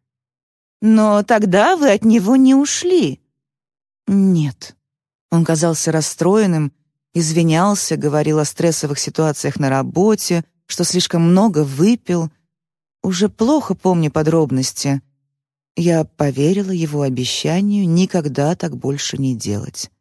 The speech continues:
Сейчас Гейл было стыдно за свою глупость.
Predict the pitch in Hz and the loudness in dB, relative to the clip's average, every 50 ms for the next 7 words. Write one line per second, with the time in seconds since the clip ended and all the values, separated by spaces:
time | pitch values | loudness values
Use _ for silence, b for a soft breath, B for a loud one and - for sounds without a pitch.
0 | _ _ _ _ _ _ _ _ _ _ _ _ _ - - - - 131 - - | _ _ _ _ _ _ _ _ _ _ _ _ _ -14 -10 -8 -8 -6 -6 -4
1 | - 175 160 - - - 165 147 165 156 151 147 147 147 151 147 156 160 - - | -4 -4 -4 -6 -8 -10 -6 -2 -2 0 0 0 -2 -2 -2 -2 -2 -4 -4 -6
2 | - - 220 175 127 123 120 117 - 120 - 123 117 117 120 117 123 120 117 117 | -6 -4 -4 -2 -2 -2 -4 -4 -6 -8 -8 -6 -6 -6 -6 -6 -8 -10 -10 -12
3 | - 131 123 - - - - - | -12 -14 -14 -12 -10 -12 -12 -14